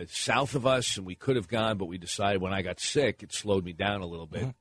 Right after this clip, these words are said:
Speaker 1: Uh, so I only played in twenty-three.
Speaker 2: You know, I'm fascinated when you talk about these rooms. I mean, I, I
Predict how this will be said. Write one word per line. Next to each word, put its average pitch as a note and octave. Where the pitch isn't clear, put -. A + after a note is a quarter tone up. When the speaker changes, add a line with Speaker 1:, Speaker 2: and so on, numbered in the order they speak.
Speaker 1:
Uh, E2+
so F2+
I F2
only A2
played F2
in E2
twenty-three. E2
Speaker 2:
You E3+
know, A3
I'm A3
fascinated A#2+
when G#2+
you A2
talk -
about B2+
these G2+
rooms. G#2+
I A2
mean, C#3+
I, C#3+
I C3+